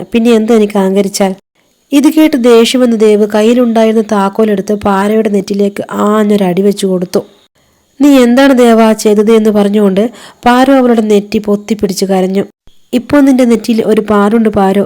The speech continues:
ഇത് നമ്മുടെ പ്രണയത്തിന്റെ അടയാളമായിരിക്കും എപ്പോഴും" എന്നും പറഞ്ഞുകൊണ്ട് ആ രക്തം കൊണ്ട് പാറയുടെ നെറ്റിയിൽ സിന്ദൂരം അണിയിച്ചു ദേവദാസ്. അങ്ങനെ പാറോയുടെ വിവാഹം കഴിഞ്ഞു. നാൽപത് വയസ്സ് കഴിഞ്ഞ ഒരു രണ്ടാം കെട്ടുകാരനെയാണ് പാറ വിവാഹം ചെയ്തത്. വിവാഹ ചടങ്ങുകൾ കഴിഞ്ഞ ഉടൻ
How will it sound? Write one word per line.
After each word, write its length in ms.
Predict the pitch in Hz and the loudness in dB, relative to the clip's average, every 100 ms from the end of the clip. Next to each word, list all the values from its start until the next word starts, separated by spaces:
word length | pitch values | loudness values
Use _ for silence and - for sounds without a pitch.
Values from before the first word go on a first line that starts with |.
| - | -2
ഇത് 100 | 240 | -2
നമ്മുടെ 340 | 254 240 240 | 0 0 0
പ്രണയത്തിന്റെ 540 | 226 208 196 208 220 208 | 0 0 0 0 0 0
അടയാളമായിരിക്കും 680 | 185 208 214 208 202 202 196 | 0 -2 0 0 -2 -2 -4
എപ്പോഴും" 380 | 185 208 208 208 | -4 -2 -2 0
എന്നും 180 | 196 202 | 0 -2
പറഞ്ഞുകൊണ്ട് 540 | 196 190 202 196 185 214 240 - - - - | -4 -2 -2 -2 -2 -4 -8 -20 -20 -6 0
ആ 80 | 269 | 2
രക്തം 340 | 254 233 247 240 | 2 0 -4 -2
കൊണ്ട് 220 | 233 220 | -2 -2
പാറയുടെ 580 | 220 202 196 196 214 214 | -2 -2 0 -2 -2 0
നെറ്റിയിൽ 460 | 196 185 - 202 196 | -2 -4 -4 -4 -2
സിന്ദൂരം 460 | 208 196 214 226 208 | -4 -2 0 0 0
അണിയിച്ചു 340 | 202 190 196 | -2 -2 -4
ദേവദാസ്. 580 | 185 185 185 185 196 202 _ _ _ _ | -2 -2 -2 -2 -4 -6 _ _ _ _
അങ്ങനെ 320 | 269 302 294 | 0 2 2
പാറോയുടെ 640 | 277 233 214 226 240 240 220 | 2 2 4 4 4 4 4
വിവാഹം 400 | 214 208 214 208 | 4 2 2 0
കഴിഞ്ഞു. 300 | 190 185 202 208 - - 240 | 0 0 -2 -6 -20 -8 0
നാൽപത് 380 | 247 262 294 285 | 0 2 2 2
വയസ്സ് 260 | 277 277 | 2 2
കഴിഞ്ഞ 300 | 262 247 240 240 | 2 2 2 0
ഒരു 140 | 220 220 | 0 0
രണ്ടാം 320 | 214 208 214 | 0 0 0
കെട്ടുകാരനെയാണ് 720 | 226 233 226 220 214 208 190 226 - - _ | 0 0 0 0 0 -2 0 -4 -6 -20 _
പാറ 220 | 240 247 247 | 0 2 4
വിവാഹം 460 | 202 208 214 220 208 | 4 4 4 2 2
ചെയ്തത്. 340 | 202 190 185 208 - _ _ _ _ | 0 0 0 -4 -6 _ _ _ _
വിവാഹ 300 | 285 277 302 330 | 2 4 4 2
ചടങ്ങുകൾ 480 | 320 302 294 285 277 | 2 2 2 2 2
കഴിഞ്ഞ 380 | 254 233 233 254 | 2 2 4 2
ഉടൻ 220 | 233 | 2